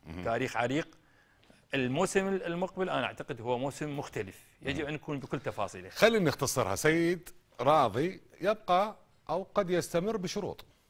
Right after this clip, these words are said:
Speaker 1: وهذه الشروط لازم
Speaker 2: حالة
Speaker 1: من الطرفين تكون
Speaker 2: طب-،
Speaker 1: متكاملة.
Speaker 2: حالة طبيعية، هي مو شروط بقدر ما هي، آه،
Speaker 1: متطلبات.
Speaker 2: مقدم-، مقدمات العمل أو
Speaker 1: مهم.
Speaker 2: متطلبات العمل،
Speaker 1: مهم.
Speaker 2: متطلبات النجاح ليس إلا.
Speaker 1: زين، عندنا سؤال من زميل إلك و-،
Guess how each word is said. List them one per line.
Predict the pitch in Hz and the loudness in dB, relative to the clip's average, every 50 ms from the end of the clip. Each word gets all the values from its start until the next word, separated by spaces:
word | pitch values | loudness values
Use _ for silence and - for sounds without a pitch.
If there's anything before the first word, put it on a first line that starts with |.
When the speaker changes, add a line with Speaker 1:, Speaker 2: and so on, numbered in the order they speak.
| _ _ _ | _ _ _
Speaker 1:
وهذه | - - 101 - 117 117 117 135 - 170 | -10 -8 -6 -6 -6 -4 -2 -2 -2 -2
الشروط | 151 - - 180 180 175 165 170 | -2 -4 -4 -2 -2 0 2 4
لازم | 170 165 | 8 10
Speaker 2:
حالة | 156 170 180 175 | 10 10 10 8
Speaker 1:
من | 165 160 | 6 4
الطرفين | 143 - 185 185 190 175 - 175 185 180 | 6 8 10 10 10 10 8 4 2 2
تكون | - - 196 | 0 2 4
Speaker 2:
طب-، | 143 135 | 4 4
Speaker 1:
متكاملة. | 131 - 139 - - 156 165 | 2 -2 -4 2 6 8 10
Speaker 2:
حالة | 160 147 | 10 10
طبيعية، | 143 - 143 131 131 127 120 139 135 113 110 104 107 107 110 110 | 8 4 2 0 0 -2 -2 0 0 0 0 -2 -2 -4 -6 -10
هي | 110 127 139 139 143 | -6 -4 0 0 0
مو | 143 165 180 180 170 | 0 0 -4 -4 -6
شروط | - - 147 147 151 147 143 147 147 - | -4 -4 -2 2 4 4 4 4 2 -2
بقدر | 123 135 - 151 151 147 147 143 | -6 -2 0 0 2 2 0 0
ما | 143 147 143 135 | 0 -4 -4 -2
هي، | 147 147 143 147 143 131 - - - - - - - _ - - | 0 0 2 2 2 2 0 -8 -20 -20 -20 -20 -20 _ -6 -2
آه، | 123 123 123 123 123 123 | 2 4 6 6 6 4
Speaker 1:
متطلبات. | 127 120 - - - 156 143 123 104 90 90 76 | 4 4 6 8 8 8 8 8 6 4 2 0
Speaker 2:
مقدم-، | |
مقدمات | - - 151 147 135 151 156 160 170 160 - | 0 0 0 0 0 0 2 2 2 2 2
العمل | 151 127 110 139 151 139 113 92 - - | -2 0 0 0 0 0 -2 -4 -6 -10
أو | 117 | -8
Speaker 1:
مهم. | 127 107 | -6 -6
Speaker 2:
متطلبات | 131 - 143 135 139 139 131 139 139 135 - | -4 -2 0 2 2 4 4 4 4 4 2
العمل، | 127 113 127 131 123 107 - | -2 -4 -4 -4 -6 -6 -8
Speaker 1:
مهم. | 87 95 95 | -8 -10 -8
Speaker 2:
متطلبات | - 139 - 156 151 151 151 170 165 - | -6 -2 0 2 4 6 6 6 6 6
النجاح | 170 160 151 135 147 123 98 - - | 2 -2 0 2 2 0 0 0 -4
ليس | - 139 139 - - | -4 -4 -4 -4 -4
إلا. | 123 113 101 95 95 - _ _ _ _ _ - | -8 -10 -10 -14 -16 -20 _ _ _ _ _ -12
Speaker 1:
زين، | - 107 127 107 - - - | -6 -2 -2 -2 -2 -2 -2
عندنا | - 180 165 208 | -2 0 2 0
سؤال | 175 - 180 151 165 147 127 156 165 - - _ _ _ _ _ _ _ _ _ _ _ _ _ _ _ _ - | 0 0 2 2 4 2 2 0 -2 -12 -20 _ _ _ _ _ _ _ _ _ _ _ _ _ _ _ _ -8
من | - 123 127 | -6 -4 -2
زميل | 117 110 139 135 151 139 110 82 | 0 0 0 2 0 -2 -2 -4
إلك | 78 90 101 127 - - - _ _ _ _ - | -6 -8 -8 -10 -12 -16 -20 _ _ _ _ -16
و-، | 165 208 226 226 226 220 220 220 208 | -14 -12 -12 -12 -12 -12 -12 -14 -14